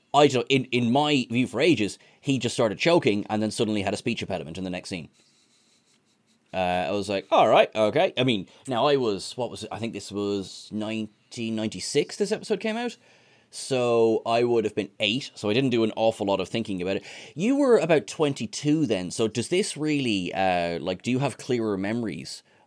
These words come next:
of this? Um, anyone not watching the video of this, Jack is kind of, like, I can see his fingers texting how much, like, "Sean, go fuck yourself."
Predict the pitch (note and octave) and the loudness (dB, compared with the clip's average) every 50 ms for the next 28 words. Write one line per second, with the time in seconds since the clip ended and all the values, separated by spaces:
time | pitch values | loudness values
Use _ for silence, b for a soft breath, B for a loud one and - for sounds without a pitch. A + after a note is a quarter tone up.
0 | b _ F#2+ F#2 F2+ F2 - F#2+ E2+ D#2+ - - - - - E2 E2+ E2 D#2+ D#2+ | b _ -2 -2 -2 -2 -2 -4 -4 -4 -6 -10 -10 -10 -8 -8 -6 -4 -6 -6
1 | D2+ D2+ D2 C#2+ C#2 b b b b b - F#2+ F#2+ F#2+ F#2+ F#2+ F#2+ G2 F#2 E2+ | -6 -8 -10 -12 -14 b b b b b -8 -6 -4 -2 -2 -2 0 0 0 0
2 | D#2+ F#2 F#2 - - F#2+ F2+ E2+ E2+ F#2 F#2 G2 G#2 G2+ G#2+ A2 G#2 G2+ - A#2+ | 0 0 0 0 -2 -4 -4 -4 -4 -4 -2 -2 -2 0 0 0 0 0 -2 -4
3 | A#2 A#2 - - - - F2+ E2+ F2 E2+ - - - F2 F2 F2 F2 F2 E2 - | -4 -4 -8 -12 -10 -6 -6 -4 -6 -6 -8 -8 -6 -4 -4 -4 -4 -6 -8 -10
4 | - - - _ _ _ _ _ - E2+ D#2+ E2 E2 - _ _ _ - F2 F2 | -14 -16 -18 _ _ _ _ _ -12 -10 -8 -8 -10 -10 _ _ _ -10 -8 -6
5 | F2 F2+ - F2+ - F#2+ F#2 F#2 F#2+ F2+ - F#2 F2 - E2+ - - F#2+ E2+ - | -6 -8 -8 -8 -8 -6 -4 -4 -6 -6 -6 -8 -10 -10 -10 -8 -8 -8 -8 -6
6 | - A2 G#2 F#2+ F2+ F2 E2+ E2+ D#2+ D2+ - - C2 C#2+ - - F2+ D#2+ E2 E2+ | -8 -8 -8 -6 -8 -8 -8 -8 -10 -10 -12 -14 -14 -12 -10 -8 -8 -8 -8 -8
7 | E2+ - D#2+ D2+ - - - - - F2 - - - - - F#2+ F#2 - | -8 -10 -10 -10 -10 -14 -14 -10 -10 -10 -10 -10 -14 -12 -12 -12 -12 -12